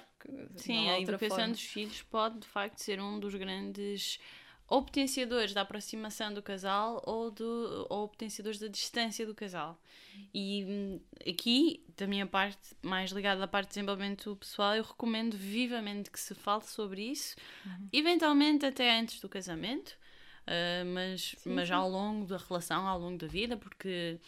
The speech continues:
Speaker 2: as pessoas vão amadurecendo e com as suas experiências há, há, há, há, de facto, visões que alteram e,
Speaker 1: Uhum.
Speaker 2: e formas de, de ver da educação dos filhos com base
Speaker 1: Sim.
Speaker 2: no, no que nos vai acontecendo que altera, mas é fundamental falar sobre isso.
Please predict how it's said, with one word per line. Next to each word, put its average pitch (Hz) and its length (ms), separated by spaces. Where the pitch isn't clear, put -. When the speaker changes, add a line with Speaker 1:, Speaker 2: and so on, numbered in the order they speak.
Speaker 2:
as - 80
pessoas 185 160
vão 185 120
amadurecendo 214 840
e 185 80
com 180 220
as 185 140
suas 190 260
experiências 190 580
há, 190 300
há, 180 480
há, 165 600
há, 208 40
de 196 60
facto, 226 380
visões 220 380
que - 100
alteram 208 680
e, 175 560
Speaker 1:
Uhum. 208 320
Speaker 2:
e 185 120
formas 196 580
de, 190 420
de 175 140
ver 190 380
da 180 100
educação 190 380
dos 185 100
filhos 185 600
com 175 180
base 175 420
Speaker 1:
Sim. 220 140
Speaker 2:
no, 180 500
no 185 140
que 180 120
nos 185 80
vai 185 140
acontecendo 196 440
que - 60
altera, 180 280
mas 202 200
é 214 60
fundamental 254 1160
falar 190 220
sobre 185 300
isso. 170 120